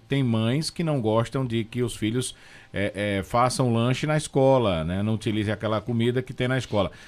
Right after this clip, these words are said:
A gente sabe que nas escolas públicas tem o lanche, né? Que é doado pela escola. Mas nas escolas particulares, geralmente a criança que leva o lanche de casa. É, é, é natural esse, essa, essa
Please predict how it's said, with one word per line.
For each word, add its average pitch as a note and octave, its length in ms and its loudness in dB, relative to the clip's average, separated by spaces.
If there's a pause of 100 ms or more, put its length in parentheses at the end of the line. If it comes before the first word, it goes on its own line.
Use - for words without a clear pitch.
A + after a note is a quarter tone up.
(160)
A F#2+ 80 -4
gente A2 160 -2
sabe A2+ 180 0
que A2+ 80 -4
nas G#2+ 140 0
escolas B2 340 -2
públicas F#3 500 -2
tem D#3 320 -2
o E3+ 120 2
lanche, B2 380 0
né? F#2+ 140 0
Que A2 280 -4
é B2 280 0
doado G#2+ 380 -2
pela C3+ 160 -2
escola. G2+ 260 -2
Mas C3+ 360 0 (340)
nas A2 140 0
escolas A#2+ 300 0
particulares, D#3+ 480 0
geralmente F#3 360 4
a E3+ 40 -2
criança D#3+ 420 0
que D#3 100 -4
leva D#3 160 4
o D#3 40 4
lanche C#3+ 200 2
de D3 80 -4
casa. G#2+ 380 2 (420)
É, A2+ 560 2
é, A#2 420 0 (140)
é D3+ 80 2
natural G#3 640 6
esse, D3 320 2
essa, A2+ 500 2
essa F#2 680 -2